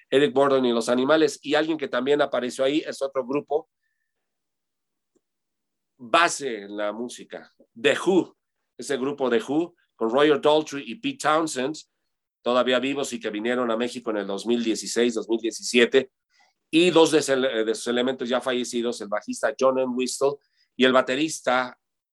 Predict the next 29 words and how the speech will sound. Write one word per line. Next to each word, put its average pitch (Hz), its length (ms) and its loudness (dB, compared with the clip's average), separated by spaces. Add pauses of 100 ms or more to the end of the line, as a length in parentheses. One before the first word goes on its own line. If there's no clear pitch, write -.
(120)
el 110 180 0
equiparable 120 840 0 (560)
a 101 440 0 (480)
John 139 200 0
Bonham 139 500 2
del 107 220 -8
grupo 131 260 -6
Led 127 140 -4
Zeppelin, 131 440 -4 (320)
y 113 80 -8
me 113 120 2
refiero 127 420 2
a 120 180 0
Keith 156 280 -4
Moon, 175 360 4 (800)
que 117 220 0
era, 117 460 2
estaba, 131 600 2
estaba 165 280 -2
loco 143 240 -4
ese 135 160 -6
cuate, 123 280 -2 (200)
y 131 100 -4
vivía 147 400 2
muy 135 380 -2
rápido, 123 420 -2
vivía 127 240 -2
muy 151 160 0
deprisa, 131 480 -4